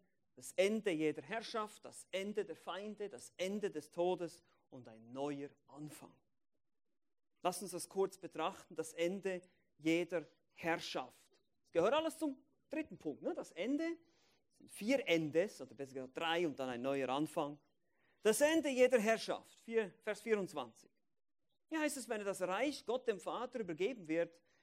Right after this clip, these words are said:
wenn er jede Herrschaft, Gewalt und Macht beseitigt hat. Das Reich, Basileia,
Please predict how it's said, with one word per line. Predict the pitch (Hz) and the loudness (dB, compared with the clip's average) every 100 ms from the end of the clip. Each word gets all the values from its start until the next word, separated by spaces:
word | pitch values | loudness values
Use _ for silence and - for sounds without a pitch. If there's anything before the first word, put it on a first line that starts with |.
| _ _ | _ _
wenn | 135 | -10
er | 131 135 | -6 -2
jede | 180 | -2
Herrschaft, | 175 165 180 - 160 151 - - | -2 -6 -8 -4 -4 -6 -14 -10
Gewalt | 151 151 165 160 - - | -2 0 0 -2 -12 -18
und | 143 139 | -14 -4
Macht | 151 160 - _ _ | -4 -4 -10 _ _
beseitigt | - - 147 - - | -12 -8 -6 -8 -16
hat. | - _ _ _ _ _ _ | -20 _ _ _ _ _ _
Das | - 151 | -12 -6
Reich, | 185 208 240 240 - - _ | -4 -2 -2 -6 -14 -20 _
Basileia, | - 147 156 143 185 262 214 208 | -8 -4 -2 4 4 6 4 0